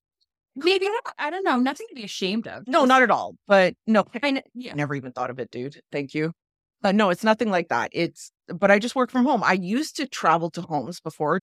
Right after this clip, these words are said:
Speaker 2: to meet clients in person, but covid kinda changed all that. So everything's done over
Speaker 1: Didn't
Speaker 2: Zoom
Speaker 1: it
Speaker 2: now.
Speaker 1: ever?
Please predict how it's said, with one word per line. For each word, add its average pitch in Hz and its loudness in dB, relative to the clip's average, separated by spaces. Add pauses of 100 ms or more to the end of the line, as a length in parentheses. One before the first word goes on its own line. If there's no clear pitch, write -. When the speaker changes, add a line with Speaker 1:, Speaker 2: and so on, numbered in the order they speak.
Speaker 2:
to 190 -4
meet 180 -4
clients 165 -4
in 151 -6
person, 185 -4 (1200)
but 170 4
covid 208 0
kinda 160 -4
changed - -8
all 147 -2
that. 117 -4
So - -2
everything's 175 -2
done 170 0
over 160 2
Speaker 1:
Didn't 202 -8
Speaker 2:
Zoom 220 -2
Speaker 1:
it 240 -6
Speaker 2:
now. 196 -2
Speaker 1:
ever? 165 -8